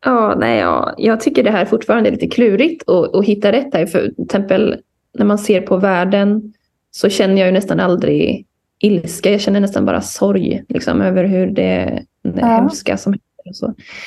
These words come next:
Speaker 1: Eh, så jag
Speaker 2: Mm.
Speaker 1: försöker komma i kontakt lite med, eh, andra känslor som du nämnde där, hur viktigt det är. Ehm,
Speaker 2: Mm.
Speaker 1: men skam, ja, men det, jag kan ju uppleva väldigt mycket skam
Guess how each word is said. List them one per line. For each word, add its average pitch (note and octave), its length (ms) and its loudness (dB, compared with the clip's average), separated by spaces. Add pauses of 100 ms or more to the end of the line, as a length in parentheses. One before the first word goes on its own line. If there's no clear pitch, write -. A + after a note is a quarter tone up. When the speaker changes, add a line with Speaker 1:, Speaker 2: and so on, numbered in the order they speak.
(340)
Speaker 1:
Eh, G#3+ 260 4
så G#3+ 120 2
jag G#3+ 40 4
Speaker 2:
Mm. G#3+ 60 2
Speaker 1:
försöker A3+ 180 0
komma G#3 180 2
i G3 40 0
kontakt - 420 -4
lite G3+ 240 0
med, G3 340 2
eh, - 400 -2 (460)
andra G3 220 0
känslor A#3+ 340 0
som A#3+ 160 0
du A3 100 2
nämnde G#3+ 260 2
där, G3+ 100 2
hur G#3 80 2
viktigt G#3 300 0
det G#3 80 2
är. A#3 160 0 (600)
Ehm, G#3 420 4
Speaker 2:
Mm. G3+ 220 2 (380)
Speaker 1:
men A#3 140 -2
skam, B3+ 600 0
ja, G#3+ 120 2
men B3 140 4
det, A#3+ 120 4
jag A#3 200 2
kan A#3+ 120 2
ju A#3 140 4
uppleva A3+ 320 0
väldigt A3 200 2
mycket G#3 200 -4
skam G3+ 600 2